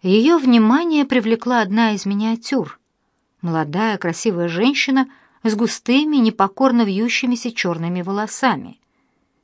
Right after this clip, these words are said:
И если лица на остальных портретах были полны покоя и достоинства, то в этом лице читались какие-то злая воля, коварство, жестокость. Особенно поражали глаза.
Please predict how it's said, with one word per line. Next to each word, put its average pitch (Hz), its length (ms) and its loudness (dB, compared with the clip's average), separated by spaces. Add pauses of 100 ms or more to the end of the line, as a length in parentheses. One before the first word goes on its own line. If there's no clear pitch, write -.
(640)
И 226 120 2
если 262 340 2
лица 254 360 2
на 220 120 2
остальных 254 560 0
портретах 175 580 -4
были 202 200 -2
полны 190 360 -2
покоя 214 460 0
и 175 40 0
достоинства, 175 840 -4 (460)
то 208 100 0
в 226 60 0
этом 320 240 2
лице 269 400 2
читались 233 560 -4 (200)
какие-то 214 600 -4
злая 208 480 -2
воля, 202 560 -2 (400)
коварство, 165 680 -4
жестокость. - 840 -6 (560)
Особенно 269 580 4
поражали 196 500 0
глаза. 156 580 -4